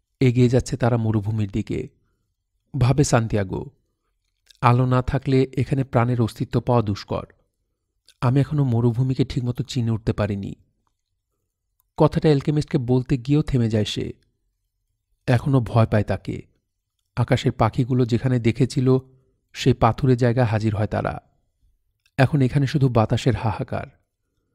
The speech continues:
"মরুতে প্রাণ চিনতে শিখিনি এখনো। জানি আছে কোথাও না কোথাও। কোথায় তা জানি না। জীবন আকর্ষণ করে জীবনকে।"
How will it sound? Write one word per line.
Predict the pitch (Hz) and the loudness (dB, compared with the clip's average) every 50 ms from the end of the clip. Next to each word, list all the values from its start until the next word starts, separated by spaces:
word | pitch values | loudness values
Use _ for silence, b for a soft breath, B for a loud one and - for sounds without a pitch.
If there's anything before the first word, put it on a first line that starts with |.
| _ _ _ _ _ _ _ _ _ _ _ _ _ _ _ _ _ _ _ _ _ _ _ _ _ - | _ _ _ _ _ _ _ _ _ _ _ _ _ _ _ _ _ _ _ _ _ _ _ _ _ -2
"মরুতে | 160 135 143 147 156 - - 170 | 2 4 6 6 6 6 4 2
প্রাণ | - - 143 139 139 143 | 2 4 2 4 2 2
চিনতে | - 170 156 - 151 | -2 -2 -2 -2 -2
শিখিনি | - - 147 - - 143 135 131 | -2 -2 -2 0 0 0 2 2
এখনো। | 120 110 - 123 110 101 - - _ _ _ _ _ _ _ _ _ _ _ _ - 131 | 0 0 -2 -6 -6 -6 -8 -10 _ _ _ _ _ _ _ _ _ _ _ _ -8 -2
জানি | 113 131 139 135 127 107 - - _ _ - | 2 2 2 4 2 -2 -4 -6 _ _ -6
আছে | - 120 113 - - 165 | -4 -4 -4 -2 -4 -6
কোথাও | - - 131 - - 135 | -2 -2 -4 -2 0 0
না | 135 135 | 0 -2
কোথাও। | 123 - 113 - - 123 113 - - _ _ _ _ _ _ _ _ _ _ _ _ _ _ _ _ - | -2 -4 -6 -6 -6 -8 -8 -8 -10 _ _ _ _ _ _ _ _ _ _ _ _ _ _ _ _ -2
কোথায় | - 123 113 - - 165 160 | 0 0 0 2 0 0 2
তা | - 139 127 | 2 2 2
জানি | 113 120 117 117 107 | 2 2 0 -2 -2
না। | 104 101 - - _ _ _ _ _ _ _ _ _ _ _ _ _ _ _ _ _ _ _ _ _ _ _ _ _ _ - | -6 -6 -8 -10 _ _ _ _ _ _ _ _ _ _ _ _ _ _ _ _ _ _ _ _ _ _ _ _ _ _ -10
জীবন | 117 104 110 117 107 123 131 123 | -6 -2 0 0 2 2 2 2
আকর্ষণ | 117 113 - - 123 - - 131 127 | 0 0 0 -2 -4 -2 -2 -2 0
করে | - 131 123 123 117 | 2 2 2 2 2
জীবনকে।" | 101 113 104 107 104 101 - - - - - | 0 0 -2 -2 -2 -4 -6 -12 -12 -14 -14